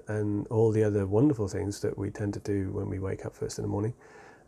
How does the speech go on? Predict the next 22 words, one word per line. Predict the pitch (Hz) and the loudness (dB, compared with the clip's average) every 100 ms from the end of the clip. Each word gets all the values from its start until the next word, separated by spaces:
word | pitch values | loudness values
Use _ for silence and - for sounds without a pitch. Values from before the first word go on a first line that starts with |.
| - | -2
and | 110 101 | 0 2
planning | - 120 113 113 107 104 | 2 4 6 8 6 2
our | 107 104 | 0 -2
to-do | - 101 117 | -2 -2 2
list | 113 104 - - | 4 2 0 -2
for | |
the | 107 101 | 2 2
day | 107 107 104 104 101 | 2 2 2 2 2
and | 104 | 0
being | 104 104 | 2 2
overwhelmed | 104 101 92 104 110 107 101 | 2 0 0 2 2 2 0
by | 110 101 | 0 0
what | 104 | 0
we've | 101 - | 0 2
got | 117 | 2
on | 110 | 4
our | 104 | 2
to-do | 101 101 107 | 0 -2 0
list | 101 104 - | 2 2 0
for | - | -4
the | 101 | -2
day, | 101 101 98 | 0 0 0